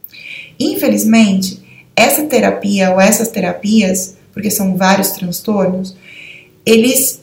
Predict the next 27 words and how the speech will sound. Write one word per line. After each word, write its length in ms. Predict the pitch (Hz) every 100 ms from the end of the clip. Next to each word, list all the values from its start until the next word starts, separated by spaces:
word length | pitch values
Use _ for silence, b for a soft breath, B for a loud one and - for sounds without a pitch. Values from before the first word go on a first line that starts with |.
| -
vão 200 | 226 240
ser 140 | -
associados 920 | 277 294 240 220 196 196 196 190 - -
ao 200 | 202 208
atraso 960 | 226 226 - 240 226 254 330 339 359 - - _ _ _ _ -
do 120 | 262
aparecimento 720 | 262 262 262 262 254 247 247
dessa 320 | 247 240 262
melhora, 640 | 240 247 240 202 190 190 - _
mesmo 440 | 214 214 233 247 254
com 140 | 262
medicamento 760 | 247 247 247 262 254 180 175 -
ou 80 | 196
com 180 | - 214
vários 280 | 202 202 214
medicamentos. 800 | 208 220 233 233 170 - - _ B B B B
Às 260 | 208 208
vezes, 460 | 214 294 294 214 214
o 60 | 233
paciente 560 | 220 220 240 240 233
vai 120 | 226
ter 120 | 226 226
que 60 |
esperar 760 | - - 196 226 208 - - -
até 400 | 226 226 254 254
dois 460 | 220 277 320 311 269
meses 840 | 247 240 254 262 254 277 302 -